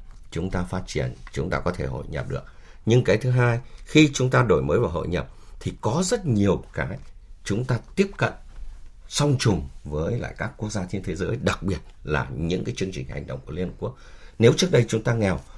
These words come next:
thì làm sao chúng ta nói đến cái câu chuyện là thúc đẩy phúc lợi xã hội,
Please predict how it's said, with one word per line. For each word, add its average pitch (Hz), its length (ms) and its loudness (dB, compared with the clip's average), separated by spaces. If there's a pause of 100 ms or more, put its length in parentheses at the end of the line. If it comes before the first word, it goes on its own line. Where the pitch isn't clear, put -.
(140)
thì 104 120 2
làm 85 180 2
sao 107 260 0
chúng 98 120 -6
ta 110 120 2
nói 98 360 4
đến 117 180 4
cái 127 140 -4
câu 113 240 2
chuyện 107 180 2 (460)
là 67 340 4 (240)
thúc 90 160 6
đẩy 78 180 4
phúc - 200 -2
lợi - 140 -2
xã - 140 -2
hội, 117 220 0